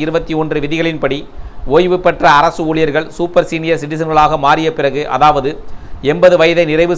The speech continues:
செய்த பிறகு ஏற்கனவே வழங்கப்படும் ஓய்வூதியம் அல்லது கருணை கொடுப்பனவுடன் கூடுதல் ஓய்வூதியம் அல்லது கூடுதல் கருணை கொடுப்பனவு வழங்கப்பட வேண்டும். சூப்பர் சீனியர் பென்ஷன்தாரர்களுக்கான கூடுதல் ஓய்வூதியம் எண்பது வயதிற்கு பிறகு ஒவ்வொரு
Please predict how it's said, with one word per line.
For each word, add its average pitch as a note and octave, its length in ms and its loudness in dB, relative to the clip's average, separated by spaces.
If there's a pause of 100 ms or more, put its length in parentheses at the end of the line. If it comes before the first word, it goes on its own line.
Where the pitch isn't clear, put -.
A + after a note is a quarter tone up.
செய்த D#3+ 120 0 (120)
பிறகு C#3+ 240 -2 (180)
ஏற்கனவே E3+ 460 2
வழங்கப்படும் D#3 560 0
ஓய்வூதியம் D#3+ 400 -2
அல்லது C#3+ 200 0 (140)
கருணை D#3+ 320 0
கொடுப்பனவுடன் D3+ 520 0 (480)
கூடுதல் F3+ 420 4
ஓய்வூதியம் D#3+ 380 2
அல்லது D3+ 220 0 (100)
கூடுதல் E3 360 0
கருணை D#3+ 320 0
கொடுப்பனவு D#3 440 0
வழங்கப்பட D3 460 0
வேண்டும். A2 260 -6 (560)
சூப்பர் F#3+ 360 0
சீனியர் E3+ 320 -2
பென்ஷன்தாரர்களுக்கான D#3+ 960 0
கூடுதல் E3+ 340 2
ஓய்வூதியம் D#3 340 -2 (140)
எண்பது D#3 240 0
வயதிற்கு E3 440 -2
பிறகு D3 260 0 (500)
ஒவ்வொரு D#3 300 6